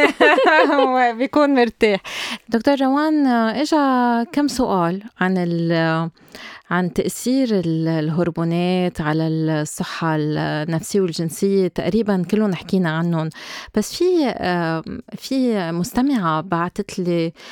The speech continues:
قالت لي: "نحنا بس في فئة من الناس اللي كتير ضعاف وما فيهم ينصحوا، ما عم يلاقوا طريقة إنه ينصحوا، من هيك نلتجئ لهيك، آه، آه، تنقول مواد."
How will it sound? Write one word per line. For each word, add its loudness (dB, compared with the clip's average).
قالت -2
لي: 2
"نحنا 0
بس -4
في -2
فئة -4
من -2
الناس -2
اللي 2
كتير 0
ضعاف -2
وما 4
فيهم 0
ينصحوا، 0
ما 2
عم 2
يلاقوا 2
طريقة 0
إنه 0
ينصحوا، -4
من 4
هيك 0
نلتجئ 0
لهيك، -2
آه، -2
آه، 0
تنقول 0
مواد." 2